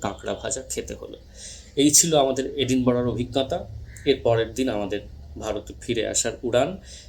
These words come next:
কিন্তু সব মিলিয়ে বলবো যে এবারের যুক্তরাজ্য সফর আমাদের অনেকখানি প্রাপ্তির ঝুলি ভরিয়ে দিয়েছে। যেমন আমাদের অনুষ্ঠান দিয়েছে, তেমনই আমাদের বন্ধুবান্ধব জুটিয়ে দিয়েছে, নতুন বন্ধুবান্ধব, তেমনই নতুন প্রকৃতিরও সন্ধান দিয়েছে।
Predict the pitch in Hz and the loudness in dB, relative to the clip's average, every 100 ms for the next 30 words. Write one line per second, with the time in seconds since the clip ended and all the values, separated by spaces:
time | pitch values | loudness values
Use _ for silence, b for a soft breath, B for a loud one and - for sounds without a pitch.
0 | B - 156 143 - 156 147 175 175 190 | B -4 0 2 4 2 2 0 4 4
1 | 156 151 143 185 175 160 131 127 131 127 | 4 2 2 0 0 2 2 2 2 -2
2 | 120 - 120 117 127 117 107 - 151 175 | -6 -4 -2 -2 0 0 0 -6 -6 -8
3 | - 117 120 143 - - - - 135 151 | -6 -8 -4 -6 -6 -14 -20 -2 2 2
4 | 170 - 147 131 120 107 - 117 - 110 | 0 -2 -2 -2 -4 -6 -6 -6 -6 -8
5 | 107 104 113 104 98 104 - - - B | -8 -4 -4 -4 -6 -6 -4 -4 -8 B
6 | B B B 120 131 123 127 127 127 - | B B B 2 4 4 2 0 -4 -4
7 | 127 117 117 120 - - 123 120 - - | -2 0 0 -2 -4 -8 0 2 2 2
8 | 165 156 160 156 - 170 170 B B - | 0 0 0 2 0 -2 -6 B B 4
9 | 127 127 131 120 120 120 113 107 113 151 | 6 6 4 4 0 0 -2 0 2 4
10 | 151 156 151 143 131 147 143 139 151 123 | 6 4 4 2 4 -2 0 0 0 -2
11 | 104 123 110 113 110 120 123 135 135 139 | -4 -6 -4 -6 -2 -2 -2 -6 -2 0
12 | 151 185 151 123 143 135 - 123 170 180 | 2 2 0 0 -2 -4 -4 -6 -2 0
13 | 139 - 101 92 98 95 98 - | 0 0 -2 -8 -12 -10 -10 -8